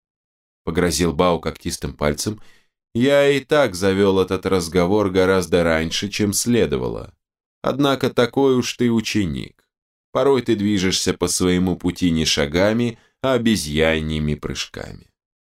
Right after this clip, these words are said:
Разве это плохо? Так ведь, э, гораздо быстрее, улыбнулся я. Возможно. Однако суть пути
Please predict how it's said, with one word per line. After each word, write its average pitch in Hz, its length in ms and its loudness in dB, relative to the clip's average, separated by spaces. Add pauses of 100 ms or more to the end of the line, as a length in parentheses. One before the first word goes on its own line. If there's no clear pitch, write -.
(400)
Разве 110 360 2
это 107 120 0
плохо? 117 500 -2 (760)
Так - 160 -4
ведь, 104 340 0
э, 92 260 2
гораздо 104 460 2
быстрее, 123 600 0 (560)
улыбнулся 85 560 -2
я. 67 260 -6 (540)
Возможно. 110 800 -2 (800)
Однако 151 560 0
суть 117 440 -2
пути 90 640 -2